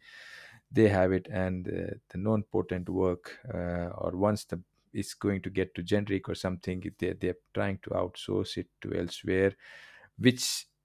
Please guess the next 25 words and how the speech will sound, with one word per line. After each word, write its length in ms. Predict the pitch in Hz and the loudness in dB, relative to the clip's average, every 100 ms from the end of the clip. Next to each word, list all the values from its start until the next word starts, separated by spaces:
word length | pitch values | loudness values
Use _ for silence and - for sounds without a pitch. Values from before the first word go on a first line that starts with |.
| _ | _
there 160 | 120 123 | 8 8
is 120 | 120 | 10
a 40 | |
lot 280 | 127 175 170 | 8 6 6
of 240 | 107 - - | -2 -2 2
that 200 | 104 - | 2 4
kind 220 | 101 95 | 0 0
of 100 | 92 | -2
facility. 760 | - 98 - 87 85 87 87 _ | 0 -2 0 -4 -2 -4 -4 _
You 240 | - - | -10 -8
know, 220 | 90 92 92 | -6 -6 -6
th-, 320 | - - 113 | -8 -12 0
there 140 | 98 | 0
is 80 | 98 | 0
a 40 | |
plethora 460 | 98 120 120 123 107 | 0 -2 0 2 4
of 260 | 101 92 - - - - _ | 4 2 -4 -20 -20 -20 _
C 180 | - - | -10 -4
D 200 | 101 98 | 2 2
M 100 | 95 | 4
Os 360 | 101 107 - - | 2 2 0 -4
who 160 | 98 90 | -4 0
do, 360 | 101 98 92 90 _ _ _ _ _ - 123 - | 2 2 0 -8 _ _ _ _ _ -18 -16 -8
I 40 | |
mean, 180 | 92 175 | -6 -6